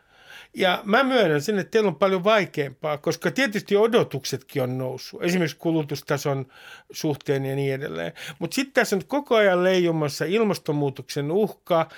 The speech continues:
sit puhutaan koko ajan seuraavasta suhdanteesta, mahdollisesta finanssikriisistä, niin,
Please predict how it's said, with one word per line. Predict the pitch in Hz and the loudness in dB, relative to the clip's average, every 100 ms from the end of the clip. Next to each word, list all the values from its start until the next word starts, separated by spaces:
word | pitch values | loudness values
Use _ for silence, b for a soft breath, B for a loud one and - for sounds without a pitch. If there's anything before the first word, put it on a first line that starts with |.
| B B | B B
sit | - 175 | -18 -12
puhutaan | - 196 196 170 | 0 0 2 0
koko | 165 208 208 180 | 2 0 4 4
ajan | 160 143 | 4 2
seuraavasta | 185 185 156 127 - - | 2 2 2 0 -4 -12
suhdanteesta, | - 196 180 160 147 151 143 - | -4 0 2 0 0 -2 -2 -2
mahdollisesta | 156 165 165 151 131 - - | 0 2 2 -2 -4 -8 -6
finanssikriisistä, | 185 190 160 - 143 - 143 131 131 - 147 143 B B B B B - | -2 0 0 -4 -14 -10 -8 -8 -10 -10 -10 -10 B B B B B -6
niin, | 220 220 214 | -2 -2 -2